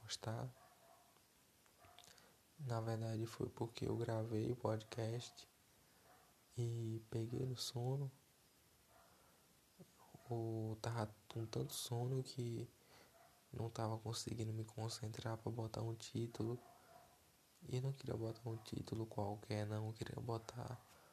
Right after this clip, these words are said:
um título sincero, que pelo menos tenha algum sentido pra o que eu tô falando aqui no áudio,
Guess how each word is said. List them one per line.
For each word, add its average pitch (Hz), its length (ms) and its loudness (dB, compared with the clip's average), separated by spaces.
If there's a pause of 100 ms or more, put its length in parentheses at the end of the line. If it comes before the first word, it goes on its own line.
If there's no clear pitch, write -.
(300)
um 117 100 2
título 113 600 2
sincero, 110 840 0 (720)
que - 220 -2 (220)
pelo 117 320 4
menos 117 340 0
tenha 127 240 -2
algum 123 220 0
sentido 110 760 -2 (140)
pra 104 220 2
o 110 120 0
que 113 480 -4 (760)
eu 104 100 2
tô 104 160 -2
falando 104 520 2
aqui 107 200 -4
no 107 220 0
áudio, 113 480 -2